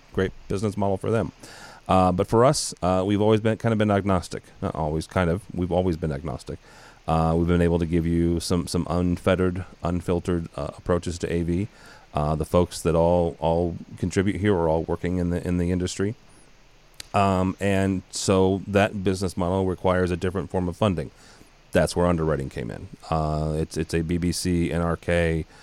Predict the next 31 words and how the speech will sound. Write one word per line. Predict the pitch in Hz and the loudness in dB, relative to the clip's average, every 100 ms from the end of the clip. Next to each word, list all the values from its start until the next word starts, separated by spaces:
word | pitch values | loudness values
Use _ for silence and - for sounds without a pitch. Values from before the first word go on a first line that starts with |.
| - - - - | -20 -20 -20 -6
um, | - 76 76 73 76 73 - - - | -2 2 2 2 0 -4 -6 -8 -4
P | - | 0
B | 92 90 | 4 4
S | 85 82 - - | 4 2 -2 -6
form | - 90 87 | -4 0 2
of, | 82 73 | 0 -2
of | - 82 80 78 | -2 0 0 -4
funding. | - - 98 95 98 98 - | -6 0 2 2 0 -4 -6
Um, | - 80 78 78 78 82 - _ _ _ | -4 -2 -2 -2 -6 -10 -18 _ _ _
it's | 117 107 | 0 2
a | |
little | 113 | 2
more | 101 | 2
difficult | 85 85 - 113 - | 2 0 2 0 0
<laughs> | - - - 214 214 151 | -4 -2 2 4 2 2
to, | 156 143 | 2 2
to | 131 135 | 2 0
raise | 120 110 | 0 0
money | 110 117 | 0 0
that | 117 123 | 0 2
way, | 127 156 - - - - - | 2 2 0 -14 -18 -16 0
uh, | 117 127 123 | 4 4 4
but | 123 165 | 4 4
it's, | 165 - - | 2 -2 0
it's, | 127 - | 0 0
it's, | 117 - | -2 -2
it's | 117 101 | -2 2
also, | 104 98 - 92 90 80 | 4 4 4 4 4 0
uh, | 80 82 80 80 | -2 0 0 -2
very | - 107 101 98 | -4 2 4 6
rewarding, | 92 87 80 78 69 | 6 4 2 0 -2